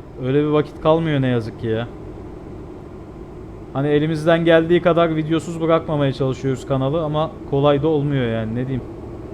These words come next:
Bakın şimdi ben mesela bu videoyu yükleyeceğim. Aşağı yukarı on iki, on iki buçukta işi bitmiş olur muhtemelen.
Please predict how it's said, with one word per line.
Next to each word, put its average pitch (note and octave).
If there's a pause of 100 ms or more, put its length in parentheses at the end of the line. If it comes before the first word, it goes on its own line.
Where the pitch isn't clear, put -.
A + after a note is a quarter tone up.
(2000)
Bakın D3
şimdi D#3+
ben D#3+
mesela E3
bu E3
videoyu E3
yükleyeceğim. D#3+ (1700)
Aşağı E3
yukarı D3+
on D#3+
iki, E3
on D#3+
iki D#3
buçukta D3
işi D#3
bitmiş D#3
olur C3+
muhtemelen. B2+